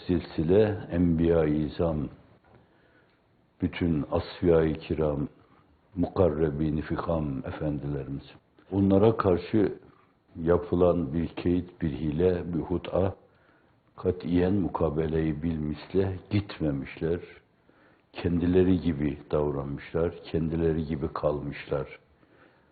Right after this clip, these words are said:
Karakterlerine sadık kalmışlar.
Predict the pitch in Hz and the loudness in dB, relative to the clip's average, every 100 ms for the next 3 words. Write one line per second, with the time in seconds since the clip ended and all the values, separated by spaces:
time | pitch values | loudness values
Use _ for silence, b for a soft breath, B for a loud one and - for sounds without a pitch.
0 | b - 82 - - 101 87 87 85 90 | b -2 2 0 2 4 4 4 4 2
1 | 95 - 90 76 73 - - 67 67 69 | -2 -2 0 2 0 -4 -6 -6 -6 -10
2 | - 73 67 - | -10 -12 -12 -20